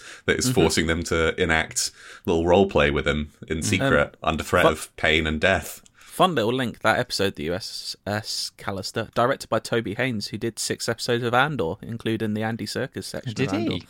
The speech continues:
Speaker 2: on the
Speaker 1: Wow.
Speaker 2: first three. So there we go, nice little link. Um,
Speaker 3: Mm-hmm.
Speaker 2: he does, I think he did a load of Sherlock and, uh,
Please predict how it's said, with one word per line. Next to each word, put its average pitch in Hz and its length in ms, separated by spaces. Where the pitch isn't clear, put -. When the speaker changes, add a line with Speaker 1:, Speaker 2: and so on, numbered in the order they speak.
Speaker 2:
on 76 280
the - 80
Speaker 1:
Wow. 71 80
Speaker 2:
first 101 140
three. 135 180
So 123 120
there 139 140
we - 60
go, 214 120
nice 120 260
little 120 180
link. 143 400
Um, 117 380
Speaker 3:
Mm-hmm. 107 180
Speaker 2:
he 123 80
does, 131 220
I 156 80
think 196 160
he 160 40
did 110 140
a 117 40
load 113 200
of 95 60
Sherlock 107 640
and, 101 300
uh, 95 400